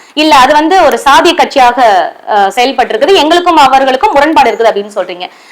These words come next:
அதாவதுங்க ஐயா, இப்ப அவர்கள் ஐயா இதுக்கு முன்பு அன்புமணி ராமதாஸ் அவர்கள் கூட ஒரு பேட்டி கொடுத்திருக்காங்க. "அப்ப நாங்க சாதி கட்சி என்றால் அப்ப நீங்க யாரு?" அப்படின்ற ஒரு கேள்வியை முன்வைக்கிறாங்க ஐயா. இப்போ, ஆ,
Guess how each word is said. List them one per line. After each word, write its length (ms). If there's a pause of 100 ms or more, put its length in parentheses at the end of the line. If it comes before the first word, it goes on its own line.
அதாவதுங்க 440
ஐயா, 180
இப்ப 180
அவர்கள் 340
ஐயா 380
இதுக்கு 280
முன்பு 220
அன்புமணி 420
ராமதாஸ் 440
அவர்கள் 180
கூட 160
ஒரு 360
பேட்டி 220
கொடுத்திருக்காங்க. 540 (200)
"அப்ப 180
நாங்க 360
சாதி 340
கட்சி 360
என்றால் 560 (200)
அப்ப 240
நீங்க 300
யாரு?" 380 (880)
அப்படின்ற 280
ஒரு 120
கேள்வியை 340
முன்வைக்கிறாங்க 640
ஐயா. 200 (200)
இப்போ, 480 (140)
ஆ, 340